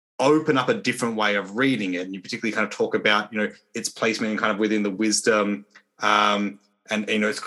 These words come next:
its, its proximity to Song of Songs in, in the Old, in the Hebrew Bible, uh, brings something different than where it's placed in the kind of, um, historical narrative arc of the, of we're getting to a king in the Christians, um,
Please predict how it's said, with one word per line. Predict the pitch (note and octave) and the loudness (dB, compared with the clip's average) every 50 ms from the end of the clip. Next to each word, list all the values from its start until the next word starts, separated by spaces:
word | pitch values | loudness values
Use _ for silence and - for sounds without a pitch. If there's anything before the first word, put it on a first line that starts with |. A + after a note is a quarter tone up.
| - | -8
its, | A#2+ A2 - - | -6 -6 -6 -4
its | A#2 G#2+ - | -4 -6 -2
proximity | - A#2+ A2 - - - A2 G#2+ A2 G2+ | -2 -2 0 0 0 0 2 0 2 2
to | G#2 | 2
Song | - - - A2 G#2 | 2 2 2 0 0
of | G#2+ G2 | 0 0
Songs | - - A2 G#2 G2+ G2+ G2+ G2 G2 - - - - - _ _ _ _ _ _ - | 0 2 2 2 2 2 0 0 0 2 0 0 0 -4 _ _ _ _ _ _ -4
in, | A#2 A2 G#2+ G#2 G#2+ G#2 - | -2 -2 0 0 -2 -2 -4
in | A2 G#2+ G#2 G2+ G2+ G#2 G#2 - - _ _ _ _ _ | -2 -2 0 0 -2 -4 -4 -8 -12 _ _ _ _ _
the | - - A2+ | -12 -8 -2
Old, | A#2 A#2+ A#2 A#2 A2+ A#2 - - - - | 0 0 0 0 -2 -4 -6 -8 -6 0
in | B2 A2+ A2+ | 0 0 2
the | A2 G2+ | 2 0
Hebrew | A2 B2+ A#2+ B2+ A2+ | 2 2 2 2 2
Bible, | - A2 G#2 G2+ G2+ G2+ G#2 G2+ G2 F#2 - - _ _ _ - G#2 | 2 2 2 2 2 2 2 0 0 -2 -4 -10 _ _ _ -6 0
uh, | A2 G#2+ G2+ G#2 G#2+ - - - - _ _ _ _ - | 2 4 4 4 2 0 -8 -12 -14 _ _ _ _ -8
brings | D#3+ C3+ A2 - C3+ C#3+ D3+ D3+ D3+ C#3+ C#3 - | -8 -6 -2 2 4 4 6 4 4 4 4 4
something | D3+ C3 - - A#2 A2 G#2 | 2 2 2 0 -2 0 2
different | C3 C3+ C3+ C3+ B2 A2 G2+ | 0 0 0 0 -4 -4 -2
than | A2+ G#2+ G2+ | -2 -2 0
where | G#2+ A2 G#2+ G#2+ | 2 2 2 2
it's | G#2+ - | -2 -4
placed | - _ - - G#2+ G#2 A2 A2 - - - | -10 _ -4 -2 0 0 2 0 -2 -2 -2
in | A2+ G#2+ | -4 -2
the | G#2 G#2+ | -2 -2
kind | - - A2 G#2+ G#2 G#2 | 0 2 2 2 4 2
of, | G#2 G2+ G2 | 2 2 2
um, | G#2+ G#2 G#2 G2 G2 F#2 - _ _ - - - | 2 2 2 0 -2 -4 -10 _ _ -18 -8 -2
historical | A#2+ - - - - - A#2+ A2 A2+ A2+ A2 - A#2 A2 A2 G#2+ G#2+ | 0 0 2 2 2 4 4 4 4 2 2 4 4 4 4 4 2
narrative | G#2+ G#2+ G#2+ G#2 G#2 G#2 G#2 G2+ | 2 2 4 4 4 2 2 2
arc | G#2+ G2+ G2 G#2 - - | 0 0 0 0 -2 -2
of | G#2+ F2+ | -6 -4
the, | G#2+ A2 G2+ - B2 | -4 -6 -4 -2 -4
of | A2+ G2+ | 0 0
we're | A2 | 0
getting | F#2+ F#2 A2 G#2+ G#2 | 2 2 0 0 0
to | F#2 G#2 F#2+ | 0 -2 -2
a | F#2 | -2
king | - - - C#3 C3+ A#2 G#2 F#2+ G2 F2+ - _ _ _ _ _ _ _ - | -4 -2 0 0 2 2 0 -2 -4 -6 -8 _ _ _ _ _ _ _ -8
in | A2 G#2+ G#2 | -6 -4 -2
the | G#2 | -2
Christians, | G2+ - A#2 G#2+ - - - G#2 G#2 G#2 - - - | -2 -2 -2 0 0 0 -2 -2 -2 -4 -6 -8 -4
um, | A#2 A2 G#2 G2+ G2 F#2+ G2 F#2 - | 0 2 2 2 2 0 -2 -6 -8